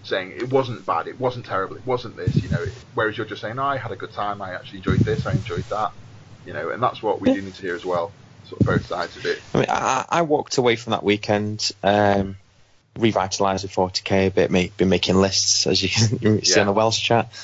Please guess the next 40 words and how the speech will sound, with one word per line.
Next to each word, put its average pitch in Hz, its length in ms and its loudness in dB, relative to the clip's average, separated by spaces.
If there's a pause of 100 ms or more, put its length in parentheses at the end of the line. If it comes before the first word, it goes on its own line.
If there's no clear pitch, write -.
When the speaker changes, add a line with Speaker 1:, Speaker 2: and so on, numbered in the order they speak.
(200)
Speaker 2:
Um, 95 580 0 (340)
uh, 76 60 2
you 87 160 2
know, 87 120 4
it's, - 340 0
it's - 220 0
got - 200 0
me, 92 240 2 (100)
me 92 140 -2
loving 95 260 0
forty - 260 0
K, 104 340 2 (420)
trying 98 160 2
to 95 60 0
get - 180 2
back - 200 -4
into 101 260 4
it 71 40 4
again, 110 300 2 (160)
and, 92 560 0
um, 90 520 2 (260)
so - 160 2
my 143 180 2
overall 71 200 -2
experience, - 540 0
yeah, 127 180 2 (120)
I, 120 260 4
I 110 40 4
had 110 100 4
a 104 40 2
good - 120 2
Speaker 1:
So, 110 120 2 (100)
Speaker 2:
time. - 40 -6 (1000)
Speaker 1:
simple 123 240 0
question 110 320 -2
is, - 180 -10
would 123 260 -4
you 113 60 -8
go 110 220 2
again? 98 320 -2